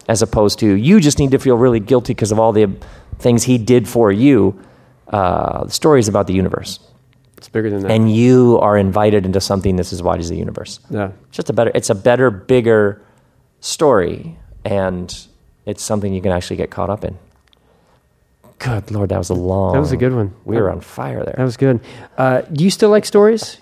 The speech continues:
Speaker 2: 'Cause I have a story I was gonna tell you.
Speaker 1: <laughs>
Speaker 2: Um, last time we talked, you liked stories. I'm gonna continue with one. Um, <clears throat> this is probably a year and a half ago. Uh, your friend, uh, one Peter Holmes,
Speaker 1: Mm-hmm.
Speaker 2: was in Dallas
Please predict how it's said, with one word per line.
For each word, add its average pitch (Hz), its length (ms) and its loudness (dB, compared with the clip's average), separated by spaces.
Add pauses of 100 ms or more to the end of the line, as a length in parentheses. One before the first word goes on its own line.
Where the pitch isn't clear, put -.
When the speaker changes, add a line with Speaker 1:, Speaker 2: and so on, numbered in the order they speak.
Speaker 2:
'Cause 151 140 2
I 151 60 6
have 151 100 2
a 131 40 -4
story 127 260 2
I 113 40 4
was 107 120 0
gonna 107 140 -4
tell 98 200 -2
you. - 160 -8 (340)
Speaker 1:
<laughs> 214 80 -6 (1120)
Speaker 2:
Um, 135 500 2
last 143 240 2
time 143 120 0
we 117 80 -2
talked, 117 240 -2
you 113 60 -2
liked 107 220 -2
stories. 98 300 -6
I'm 123 140 0
gonna 123 120 2
continue 110 380 -4
with 98 160 -4
one. 104 220 0 (420)
Um, 139 400 2
<clears throat> 180 380 2 (1160)
this 170 140 -4
is 190 60 -8
probably 156 220 2
a - 20 2
year 143 340 2 (100)
and 151 80 -6
a 139 40 -4
half 117 220 -2
ago. 104 380 -2 (320)
Uh, 110 400 2
your 123 220 -2
friend, 117 640 -2
uh, 104 240 0
one 110 340 -2 (120)
Peter 127 220 -2
Holmes, 120 480 0
Speaker 1:
Mm-hmm. 147 580 -2
Speaker 2:
was 131 140 2
in 123 100 2
Dallas 107 580 -2